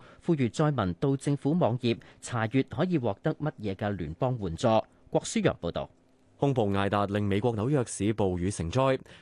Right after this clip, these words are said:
Speaker 2: 緊急部門喺當地星期四表示，市內出現一百二十七毫米至二百五十四毫米降雨。中央公園一帶一小時降雨達到七十八點七四毫米，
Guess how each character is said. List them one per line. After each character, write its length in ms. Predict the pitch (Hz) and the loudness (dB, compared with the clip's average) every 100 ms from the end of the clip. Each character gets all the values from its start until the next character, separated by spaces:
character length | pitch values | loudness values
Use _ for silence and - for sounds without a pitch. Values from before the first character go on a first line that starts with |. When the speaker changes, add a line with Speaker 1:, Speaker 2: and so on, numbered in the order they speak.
| - | -4
Speaker 2:
緊 140 | 139 | 0
急 80 | 196 | 0
部 180 | 160 123 | 2 2
門 240 | 101 92 | 2 0
喺 160 | 98 127 | 0 0
當 240 | 160 170 | 0 0
地 180 | 131 92 | 2 0
星 160 | 90 135 | 0 -2
期 120 | 95 | -2
四 180 | 78 95 | 0 -2
表 160 | 85 | 0
示， 340 | 110 110 92 92 - | -2 0 0 -2 -6
市 160 | - 110 | 0 2
內 180 | 98 | 2
出 100 | 95 | 0
現 200 | 127 98 | 0 0
一 80 | 117 | -2
百 140 | - 101 | -2 -4
二 100 | 92 | -2
十 260 | 92 92 | -4 -4
七 160 | - 139 | -4 -4
毫 180 | 101 87 | -2 -2
米 300 | 85 98 110 | 0 0 0
至 240 | 135 131 | -2 0
二 140 | 117 113 | 0 0
百 260 | 123 107 | -2 -2
五 60 | 92 | -6
十 140 | 110 107 | -6 -6
四 200 | - 107 | -2 -2
毫 120 | 90 78 | 0 -4
米 160 | 80 | -4
降 140 | 87 95 | -2 0
雨。 220 | 87 107 - - - - | 0 -2 -6 -20 -20 -2
中 120 | 226 | 2
央 80 | 220 | 2
公 140 | 220 | 2
園 160 | 160 165 | 2 2
一 20 | |
帶 220 | 143 107 | 0 0
一 100 | 110 | 0
小 220 | 131 98 | -2 -4
時 240 | 110 - 85 | -4 -4 -2
降 220 | 101 98 | 0 0
雨 180 | 87 98 | 0 0
達 120 | 92 | 0
到 100 | 98 | -2
七 140 | 92 123 | -2 -4
十 120 | 98 | -6
八 200 | - 90 | -4 -4
點 180 | - 80 | -4 -8
七 120 | 87 | -6
四 200 | 127 104 | -4 -2
毫 80 | 90 | -2
米， 280 | 82 90 | 0 -2